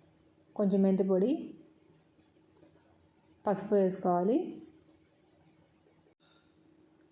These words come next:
కొంచెం జీలకర్ర వేసుకోవాలి, హాఫ్ స్పూన్ ఉంటుంది.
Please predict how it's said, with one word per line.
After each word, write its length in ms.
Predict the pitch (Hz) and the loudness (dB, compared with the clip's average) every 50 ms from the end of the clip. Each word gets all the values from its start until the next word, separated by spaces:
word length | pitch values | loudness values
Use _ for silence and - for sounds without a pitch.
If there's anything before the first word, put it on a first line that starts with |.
| _ - - | _ -4 0
కొంచెం 240 | 220 214 196 208 208 202 | 0 2 4 4 4 4
జీలకర్ర 320 | 196 196 190 185 185 196 185 180 | 4 4 4 2 2 0 0 0
వేసుకోవాలి, 480 | 180 180 - 180 175 175 175 190 240 339 359 - - - - _ _ _ _ _ _ _ _ _ _ _ _ _ _ - - _ - - | -2 -2 -4 -4 -2 -2 0 -2 -2 -4 -6 -8 -14 -18 -20 _ _ _ _ _ _ _ _ _ _ _ _ _ _ -20 -20 _ -10 -2
హాఫ్ 240 | - 196 190 190 196 | 0 0 0 0 -2
స్పూన్ 200 | - 196 190 185 | -4 -2 -2 -2
ఉంటుంది. 260 | 180 180 185 180 214 | -2 -2 0 0 0